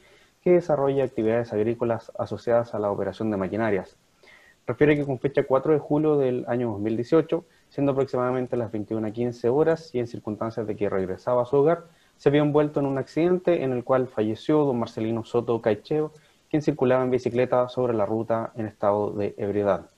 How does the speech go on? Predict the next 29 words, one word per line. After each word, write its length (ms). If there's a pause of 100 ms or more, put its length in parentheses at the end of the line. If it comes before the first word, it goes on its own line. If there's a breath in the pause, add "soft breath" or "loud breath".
(640 loud breath)
Con 120
fecha 220
cinco 280
de 80
julio 340
del 160
año 180
dos 140
mil 180
dieciocho 440
se 140
controló 420
su 200
detención, 580
momento 380
en 60
el 80
cual 180
se 120
formalizó 520
investigación 580
en 80
su 160
contra 420
por 160
cuasi 280
delito 340
de 60
homicidio, 520